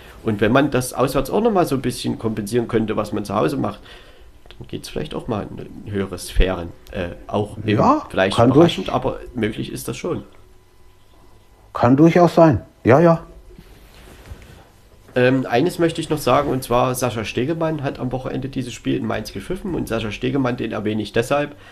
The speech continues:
Speaker 1: weil heute festgelegt und bekannt gegeben wurde, dass er am einundzwanzigsten Mai das Pokalfinale in Berlin R B Leipzig
Speaker 2: Pokalfinale?
Speaker 1: gegen S C Freiburg
Speaker 2: Ah,
Speaker 1: pfeifen
Speaker 2: ja.
Speaker 1: wird.
Speaker 2: Okay.
Speaker 1: Ja.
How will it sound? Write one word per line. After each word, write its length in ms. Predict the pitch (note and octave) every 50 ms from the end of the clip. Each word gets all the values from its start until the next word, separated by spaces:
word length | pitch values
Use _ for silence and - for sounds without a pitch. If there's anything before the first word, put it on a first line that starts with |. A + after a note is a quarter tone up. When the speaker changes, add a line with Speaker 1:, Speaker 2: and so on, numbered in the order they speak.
| - - - - - - - - - -
Speaker 1:
weil 340 | - A2+ A#2+ B2 C3 A2+ A2
heute 200 | A2+ A#2+ B2+ B2
festgelegt 580 | B2 A#2+ A#2 - - - A#2+ A2+ A2+ A2 A2 -
und 100 | - G2+
bekannt 320 | G#2 G2 F#2 F#2+ A2 G#2+
gegeben 380 | - - - A2+ G2+ G2+ G2+ -
wurde, 160 | G#2 G2+ G2+
dass 220 | - G#2 G2+ -
er 360 | - - G#2 G2+ G#2 G#2+ G#2+ - - - - - - - - - - - - - - - - - - -
am 160 | - G#2+ G#2 -
einundzwanzigsten 640 | G#2+ G#2+ G#2+ G2+ - G#2+ G#2 G2 G#2 G2 - G#2 G2+
Mai 280 | F#2+ F#2+ F#2+ G2 G2 - - - _ - - - - _ _ _ - - - - - - -
das 200 | - G2+ G2+ -
Pokalfinale 680 | - - - - F#2+ F#2 F#2+ - - G2 F2+ F#2 F#2 E2
in 120 | - G2+
Berlin 360 | G2 F#2 F2 F2+ F#2+ F#2+ - - - _ - -
R 100 | - G2+
B 80 | G2+ G2
Leipzig 360 | F#2 E2+ E2 - - - -
Speaker 2:
Pokalfinale? 640 | - - G#2+ G#2+ G#2+ - - A#2+ A#2+ A#2+ A#2+ - F2
Speaker 1:
gegen 20 |
S 20 | -
C 0 |
Freiburg 80 | - F#2 -
Speaker 2:
Ah, 220 | - F#2+ G2+ A2
Speaker 1:
pfeifen 160 | A#2+ A2+ F2 D#2+
Speaker 2:
ja. 120 | D#2 - - - - -
Speaker 1:
wird. 180 | G#2+ - G2+
Speaker 2:
Okay. 320 | G2 E2 - - F2 D#2+ - - - - - - - - - - - - - - - - - - -
Speaker 1:
Ja. 140 | - -